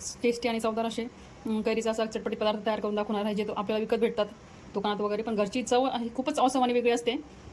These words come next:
आणि ते पण बिना साखरेचे करणार आहे आणि ते पण गोड करणार आहे. तर बिना साखरेचे आणि गोड कसे करता आहे ते तुम्ही नक्की बघा. आणि तुम्हाला माझ्या चॅनलच्या रेसिपी जर आवडली तर माझ्या चॅनल लाईक आणि सबस्क्राईब जरूर करा आणि इतरांना शेअर देखील करा.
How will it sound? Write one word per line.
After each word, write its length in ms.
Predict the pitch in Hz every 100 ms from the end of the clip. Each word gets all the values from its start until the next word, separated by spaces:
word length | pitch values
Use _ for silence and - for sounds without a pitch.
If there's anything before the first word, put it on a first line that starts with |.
| -
आणि 100 | 202
ते 80 | 277
पण 180 | 285 285
बिना 200 | 247 269
साखरेचे 380 | 285 254 220 240
करणार 240 | 233 233
आहे 220 | 240 233 269 - -
आणि 100 | 220
ते 80 | 277
पण 140 | 294
गोड 220 | 294 247
करणार 240 | 240 220 208
आहे. 140 | 214 - - - - -
तर 60 | 202
बिना 160 | 247
साखरेचे 280 | 262 240 254
आणि 100 | 247
गोड 140 | 233
कसे 180 | 247 277
करता 180 | 240 226
आहे 180 | 233 233
ते 60 |
तुम्ही 220 | 233 240 233
नक्की 140 | 247
बघा. 200 | 233 220 277 - - - -
आणि 100 | 202
तुम्हाला 180 | 240
माझ्या 220 | 240 240 233
चॅनलच्या 180 | 240
रेसिपी 240 | 226 240 254
जर 100 | 240
आवडली 220 | 208 208
तर 40 |
माझ्या 200 | 214 214
चॅनल 80 | 208
लाईक 140 | 208 214
आणि 100 | 240
सबस्क्राईब 300 | 226 233 220
जरूर 160 | 240
करा 140 | 262 254
आणि 80 |
इतरांना 200 | 254 247 254
शेअर 140 | 277
देखील 180 | 269 294
करा. 200 | 285 254